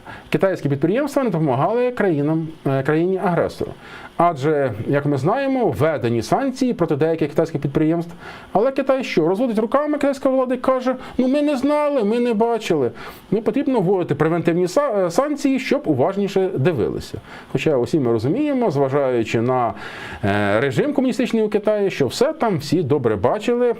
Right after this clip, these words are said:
і все там всі добре знають. Ще одна цікава новина. Сьогодні пропагандисти російські пишуть про те, що буцімто Україна зібрала сили на останній ривок. Цитують так званих воєнкорів, Рибаря та інших, Звінчука,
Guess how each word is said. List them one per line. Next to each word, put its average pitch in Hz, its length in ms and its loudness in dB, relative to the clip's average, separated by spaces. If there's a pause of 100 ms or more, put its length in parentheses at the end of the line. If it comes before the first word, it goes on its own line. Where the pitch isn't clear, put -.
(140)
і 139 100 0
все 135 280 0
там 98 180 0
всі 151 200 0
добре 90 360 0
знають. 95 300 -2 (580)
Ще 254 200 2
одна 120 320 0
цікава 110 460 0
новина. 127 540 0
Сьогодні 110 400 0
пропагандисти 147 960 0 (100)
російські 165 560 0
пишуть 113 400 -2
про 87 140 0
те, 170 320 0 (340)
що - 180 0
буцімто 107 500 0
Україна 170 760 0
зібрала 120 540 0
сили 170 440 2
на 139 180 0
останній 90 640 -2
ривок. 92 460 -4 (480)
Цитують 208 500 0
так 123 140 0
званих 117 560 0
воєнкорів, 135 640 0
Рибаря 151 440 0
та - 120 -2
інших, 202 360 -2
Звінчука, 120 680 0